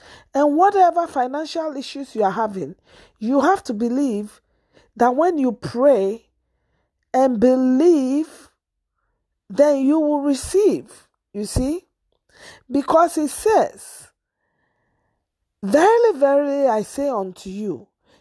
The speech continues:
he that believeth on me, the works that I do, shall he also do. And greater works than these shall he do,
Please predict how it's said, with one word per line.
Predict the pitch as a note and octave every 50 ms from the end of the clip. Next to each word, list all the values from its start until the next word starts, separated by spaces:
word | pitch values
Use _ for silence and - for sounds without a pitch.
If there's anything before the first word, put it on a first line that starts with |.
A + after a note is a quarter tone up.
| _
he | _ _ - D4+ D#4+ F4
that | D#4+ D4+ C#4 C4 G#3+
believeth | G3+ G3 A3 B3 C4 C4 B3 C#4 C4+ C4+ C4+
on | A#3+ A3+ G#3+ G3 G3 F3+ G3
me, | A#3 A#3+ A3 E3+
the | D#3 D#3+ F3+ F#3
works | G3 F#3+ B3 E4 F4+ F#4 D4 B3+ A#3
that | B3+ B3+ G#3+
I | G3 E3 D3+ C#3+
do, | C3 - G#3 G3 E3+ C#3 A2 - _ _ _ _ _ _ _ _ _ _
shall | _ - - F3+ D3+ D3+ F#3+
he | E3 G#3+ A#3+ A#3+
also | A3+ C3+ D3 F3+ - - G3+ F#3+
do. | F3+ F#3 F3+ E3 A#2 - _ _ _ _ _ _ _ _ _ _ _ _
And | - D#3 D#3
greater | F#3+ F#3 A#3 - C#4 B3
works | A#3+ G#3+ A3 G#3+ G#3 G#3 - G#2
than | A2 E3 E3 D3 C#3 E3 - _ _ _ _ _ _ _
these | F#3+ E3+ A3 A3+ A#3+ A3 F3+ E3+
shall | - - - F3+ F3 E3+
he | F3+ E3+ G3+ A3 G#3+
do, | G3+ F3+ F#3 F#3+ F#3 F3+ -